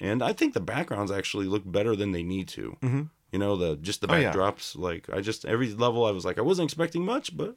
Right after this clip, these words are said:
Speaker 1: I got a little more."
Speaker 2: Now, playing it on the Super Game Boy does add one weird thing to it, where you are never playing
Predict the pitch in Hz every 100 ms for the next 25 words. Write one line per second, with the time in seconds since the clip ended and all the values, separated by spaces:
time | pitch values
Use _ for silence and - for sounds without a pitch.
0 | - 170 208 220 226 277 90 - _ -
1 | 123 131 123 - - - 180 214 226 -
2 | 120 131 123 120 117 98 104 - 120 113
3 | 101 101 95 82 87 131 131 117 117 92
4 | 98 107 101 90 92 92 90 - - 90
5 | 82 85 73 64 - _ - 98 101 98
6 | 92 _ _ _ 123 151 196 180 123 123
7 | 127 147 - 104 92 82